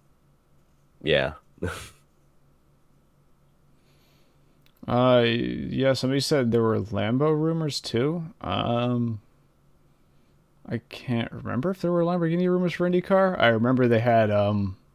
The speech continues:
Speaker 2: like, G T E rumors for Lamborghini, but I don't remember anything from IndyCar. Um,
Speaker 1: Here's the other problem. You have this big boom going on in IndyCar right now, if you haven't noticed, for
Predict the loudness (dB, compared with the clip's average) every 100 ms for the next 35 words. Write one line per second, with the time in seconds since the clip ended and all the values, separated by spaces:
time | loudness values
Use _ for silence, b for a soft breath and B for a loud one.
0 | -6 -6 -6 -6 0 2 2 -2 2 4
1 | 6 4 -2 b b b b b _ _
2 | -4 0 0 -2 -4 -4 -4 -4 -4 -4
3 | -4 -6 -8 -4 0 2 2 0 0 -2
4 | -2 -4 -6 -4 -4 -4 -4 -6 -8 b
5 | b b b b b b -4 2 4 8
6 | 8 8 8 6 6 4 4 0 -4 0
7 | 0 0 -2 0 0 0 0 2 2 2
8 | 0 0 0 -2 -2 -4 -4 -2 0 0
9 | 0 -2 -4 0 2 2 0 2 0 -2
10 | -6 -2 0 0